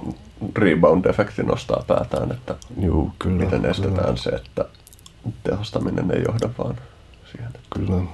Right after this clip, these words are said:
Speaker 2: kyllä.
Speaker 1: säästyy enemmän törsättäväksi.
Speaker 2: Kyllä.
Speaker 1: Mm. Tässä niin kuin tavallaan se logiikka siinä, että miten ihminen mieltää itsensä suhteessa muuhun luontoon, niin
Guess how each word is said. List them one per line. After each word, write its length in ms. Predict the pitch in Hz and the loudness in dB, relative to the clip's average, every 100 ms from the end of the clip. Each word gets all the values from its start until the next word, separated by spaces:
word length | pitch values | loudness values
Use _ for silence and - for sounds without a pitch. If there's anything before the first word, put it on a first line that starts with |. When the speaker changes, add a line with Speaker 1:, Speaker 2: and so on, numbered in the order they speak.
| - - | -12 -6
Speaker 2:
kyllä. 120 | 95 | 6
Speaker 1:
säästyy 420 | 107 98 - 98 | 8 8 6 6
enemmän 280 | 95 90 92 | 8 8 4
törsättäväksi. 840 | 90 90 - - - - - - - - - | 4 2 0 -10 -12 -12 -14 -16 -16 -20 -14
Speaker 2:
Kyllä. 160 | - 98 98 87 - - - - - - - - - - - - - - - - - - - - - - - - - - - - - - - - - - - - - - - | -8 -6 -6 -8 -16 -20 -20 -20 -20 -20 -20 -20 -20 -20 -20 -20 -20 -20 -20 -20 -20 -20 -20 -20 -20 -20 -20 -20 -20 -20 -20 -20 -20 -20 -20 -20 -18 -20 -20 -20 -20 -18 -6
Speaker 1:
Mm. 340 | 127 107 101 90 - - - - - - - - - - - - - 107 | -2 0 -2 -4 -12 -20 -20 -20 -20 -20 -20 -20 -20 -20 -20 -16 -6 0
Tässä 240 | - 98 - | 4 4 6
niin 140 | 98 | 2
kuin 280 | 90 98 92 - - - - - - - - - - - | 4 4 2 -2 -20 -20 -20 -20 -20 -20 -20 -20 -20 -2
tavallaan 360 | - 90 92 90 | 4 8 8 6
se 120 | 101 | 6
logiikka 800 | 95 110 113 92 90 - - - - - - - - - - - - - - - | 8 10 10 6 4 -12 0 0 0 -16 -20 -20 -20 -20 -20 -20 -20 -20 -20 -16
siinä, 380 | - 85 87 85 | -6 2 4 4
että 140 | 90 | 2
miten 280 | 87 82 85 | 0 2 4
ihminen 440 | 90 87 80 82 | 4 2 0 0
mieltää 520 | 85 90 92 87 73 - | 4 6 6 4 2 0
itsensä 460 | 90 - - - | -2 -2 -4 -4
suhteessa 640 | - - 92 90 82 80 87 | -8 -2 -2 0 -4 -2 2
muuhun 440 | 90 90 87 73 | 4 4 2 -2
luontoon, 520 | 71 71 67 - 78 | 0 0 -2 -2 -2
niin 260 | - 76 80 | -2 -4 -6